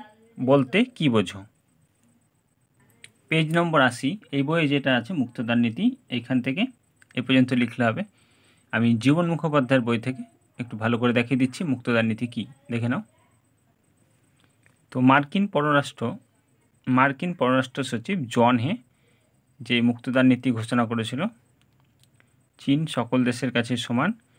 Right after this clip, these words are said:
সকল বিদেশি রাষ্ট্রই চীনের সর্বত্রই বাণিজ্যিক অধিকার ভোগ করবে এবং সমান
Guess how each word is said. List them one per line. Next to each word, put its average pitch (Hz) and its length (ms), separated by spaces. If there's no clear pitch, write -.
সকল 123 460
বিদেশি 113 340
রাষ্ট্রই 113 340
চীনের - 260
সর্বত্রই 110 520
বাণিজ্যিক 110 460
অধিকার 120 420
ভোগ 110 240
করবে 123 320
এবং 139 320
সমান 120 480